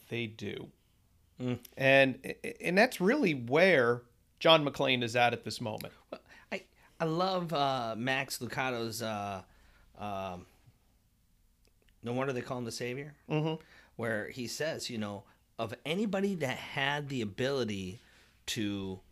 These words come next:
Speaker 2: get revenge, to wanna fight, you know, I mean, here he is, all the people that have been waving palm branches, worshiping him, now putting him on the cross, saying all these evil things, and he says, "Forgive them."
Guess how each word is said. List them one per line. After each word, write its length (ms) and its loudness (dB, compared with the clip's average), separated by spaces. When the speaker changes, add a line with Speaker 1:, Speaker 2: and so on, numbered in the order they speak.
Speaker 2:
get 160 0
revenge, 720 -2
to 80 -4
wanna 380 -2
fight, 200 -4
you 120 -4
know, 80 0
I 40 -6
mean, 140 -6
here 260 0
he 160 2
is, 280 -6
all 160 0
the 80 -4
people 280 -4
that 140 -2
have 140 -6
been 220 -10
waving 360 -2
palm 260 0
branches, 460 -2
worshiping 340 -6
him, 240 -4
now 160 -4
putting 280 -4
him 100 -4
on 100 -2
the 80 -6
cross, 380 -6
saying 420 -6
all 100 -6
these 180 -6
evil 180 -8
things, 340 -12
and 80 -8
he 80 -6
says, 380 -6
"Forgive 560 -10
them." 180 -20